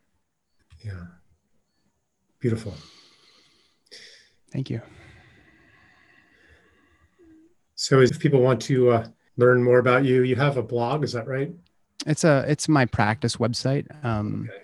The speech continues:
Speaker 1: Okay.
Speaker 2: th-, th-, they're sort of, like, more in line with, with how, like, where I am right now. Um,
Speaker 1: Mm-hmm.
Speaker 2: I went through a lot of phases of really strong emotions while I was in the system, and I, I kind of wanna
Speaker 1: Mm-hmm.
Speaker 2: create a new,
Speaker 1: Mm-hmm.
Speaker 2: um, I just wanna start the story over,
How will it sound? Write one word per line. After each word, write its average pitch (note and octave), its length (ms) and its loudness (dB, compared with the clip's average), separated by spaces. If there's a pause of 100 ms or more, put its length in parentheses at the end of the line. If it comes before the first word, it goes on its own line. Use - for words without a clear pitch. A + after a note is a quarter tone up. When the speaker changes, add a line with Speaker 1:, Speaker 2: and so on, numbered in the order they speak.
(220)
Speaker 1:
Okay. A2+ 120 -12
Speaker 2:
th-, - 420 -10
th-, E3+ 140 2
they're E3 100 2
sort F#3+ 160 2
of, D#3 40 6
like, B2 100 4
more B2+ 100 6
in B2 60 6
line A#2 80 4
with, - 340 -4 (180)
with A#2 120 -8
how, A2 380 -4 (200)
like, A#2 120 -6
where A#2 100 2
I A2+ 100 2
am A2+ 100 0
right A#2+ 140 0
now. C3 320 -4
Um, G#2+ 300 -6 (320)
Speaker 1:
Mm-hmm. B2 200 -6
Speaker 2:
I B2+ 140 0
went B2+ 160 0
through C3 140 -2
a A#2 40 0
lot A2+ 100 0
of G2+ 60 -6
phases G#2+ 320 -4
of G2 120 -8 (220)
really G#2+ 220 -4 (560)
strong - 440 0
emotions G2+ 460 0
while G2 120 2
I - 20 2
was F#2+ 100 -4
in F#2 80 0
the F#2+ 80 -2
system, A2+ 600 -2 (100)
and F#2 420 -2 (420)
I, G#2 120 -2 (280)
I A2+ 60 -4
kind A2 240 0
of G2+ 60 0
wanna G2 220 -2
Speaker 1:
Mm-hmm. - 260 -8
Speaker 2:
create G2+ 260 0
a F#2+ 60 0
new, F#2+ 360 0 (760)
Speaker 1:
Mm-hmm. C#3+ 200 -2
Speaker 2:
um, - 380 -20 (120)
I A2+ 40 -6
just A#2+ 180 0
wanna A#2+ 180 6 (260)
start - 320 0
the A2+ 80 -4
story A2 320 0
over, G#2 320 -2